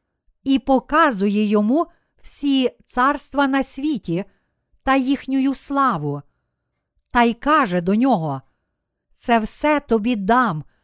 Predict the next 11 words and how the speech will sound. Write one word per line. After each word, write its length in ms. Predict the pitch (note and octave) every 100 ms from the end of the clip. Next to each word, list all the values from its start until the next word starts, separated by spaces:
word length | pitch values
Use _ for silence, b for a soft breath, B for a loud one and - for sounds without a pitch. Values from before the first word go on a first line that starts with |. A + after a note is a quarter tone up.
| _ -
якщо 440 | A#3 - - C#4
впадеш 760 | A#3 - B3 G#3 A#3 D#4 - - _ _ _ _
і 160 | C4+ B3+
мені 380 | B3 B3+ C4 E4
ти 200 | D#4+ D#4
поклонишся.' 1040 | - D4+ D4 D4+ C#4+ F#3 D#3+ - D3 C#3 - _ _ _ _ _ _ _
Тоді 320 | A#3 G3+ A#3
каже 500 | - - D4+ C4+ F3+
до 140 | F3 G3+
нього 320 | A#3 A#3 A#3
Ісус: 560 | A#3+ A#3+ - C#4 -